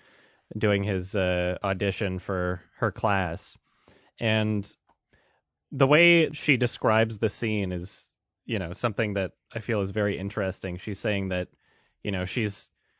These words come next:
she's falling in love with him, but at the same time, she's, she's annoyed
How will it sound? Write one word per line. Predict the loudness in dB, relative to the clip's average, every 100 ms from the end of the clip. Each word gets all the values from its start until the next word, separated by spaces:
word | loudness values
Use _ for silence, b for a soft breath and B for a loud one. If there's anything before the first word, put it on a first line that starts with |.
| _
she's | -4 -2 -2
falling | 0 4 6 6 4 0 -2
in | -2 2
love | 4 4
with | 2 0
him, | 0 0
but | 0 0
at | -4
the |
same | -4 -2 0
time, | -2 -2 -2 -4
she's, | -4 -2 -2 -4 -12 -20 _ _ _ _
she's | -2 0 2
annoyed | 2 4 6 6 4 2 -4